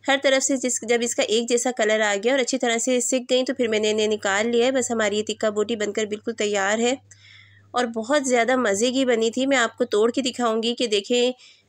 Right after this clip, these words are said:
न-, देखें ये कितनी अच्छी बनी है, बिल्कुल मलाई की तरह ना, कि बस आप हथ-, आ, हल्का सा हाथ लगाएंगे तो ये टूट जाएगी।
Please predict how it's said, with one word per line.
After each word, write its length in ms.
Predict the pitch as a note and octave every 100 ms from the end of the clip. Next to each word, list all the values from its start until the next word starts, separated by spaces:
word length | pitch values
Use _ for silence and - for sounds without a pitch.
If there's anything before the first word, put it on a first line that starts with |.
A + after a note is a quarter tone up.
| _ A3
न-, 380 | G#3+ G#3 G3+ - _ - _ -
देखें 300 | G3+ A3 C4+
ये 120 | C4 B3+
कितनी 400 | A#3 A#3 A#3+ C4+
अच्छी 260 | A#3 - A#3+
बनी 280 | A#3 A3+ A#3+
है, 60 |
बिल्कुल 260 | B3+ A#3+ C#4
मलाई 340 | A#3+ G#3+ A3
की 120 | A3 A#3+
तरह 240 | A3+ G#3+
ना, 120 | A3 C#4
कि 100 | C#4+
बस 200 | B3+ C4+
आप 140 | A#3+ B3+
हथ-, 200 | A#3+ -
आ, 300 | A3+ A3+ A3+ G#3
हल्का 280 | A3+ C4
सा 140 | C#4+ C#4
हाथ 140 | A#3 A#3
लगाएंगे 520 | A3 G#3+ G#3+ A3 A#3+
तो 100 | B3+
ये 120 | A#3 A#3
टूट 200 | G#3 G3+
जाएगी। 400 | F#3+ F3+ F3 G3